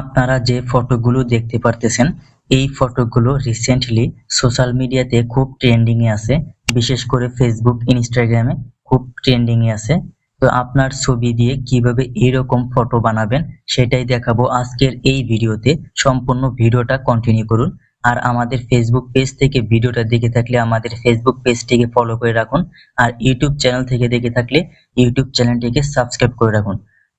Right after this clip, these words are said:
ওকে গাইস, সবার প্রথম আপনার ফোন থেকে Google Gemini এই অ্যাপসটি ওপেন করে নেবেন। Google Gemini অ্যাপসটি প্লে স্টোর থেকে ইনস্টল করে আপনার ফোনের যে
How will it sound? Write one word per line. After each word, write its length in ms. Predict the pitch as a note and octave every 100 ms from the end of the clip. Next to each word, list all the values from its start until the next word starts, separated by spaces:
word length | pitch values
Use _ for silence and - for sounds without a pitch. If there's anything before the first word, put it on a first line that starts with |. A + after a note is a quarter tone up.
| -
ওকে 240 | C3 C#3 A#2
গাইস, 160 | A#2 - -
সবার 260 | A#2+ C3 B2 C3
প্রথম 260 | A#2+ B2+ C3+ B2+
আপনার 280 | B2 - C3+ -
ফোন 140 | A#2+ A2+
থেকে 200 | G#2+ C3+ F3 - _ _ B2 A2+
Google 300 | A2+ C3 B2
Gemini 360 | B2+ B2+ B2 D3 G#3 - _ _
এই 140 | B2 B2 B2+
অ্যাপসটি 420 | A#2+ A#2+ - C#3 C3+ A2+
ওপেন 200 | A#2 A#2 A#2
করে 140 | A#2 A2+
নেবেন। 200 | A2 F3+ G3+ - _ - A2+
Google 280 | A2+ B2+ B2
Gemini 320 | C3 C3 C3 C#3+
অ্যাপসটি 380 | A#2 A#2 - C3 B2
প্লে 120 | B2 A#2
স্টোর 180 | A#2+ B2 A#2
থেকে 180 | A#2+ D#3+ G3+ - _ -
ইনস্টল 380 | B2+ B2 B2 A#2+ A#2+
করে 160 | B2 D3+ B2
আপনার 260 | A#2+ B2 B2
ফোনের 260 | - A#2+ B2
যে 80 | A#2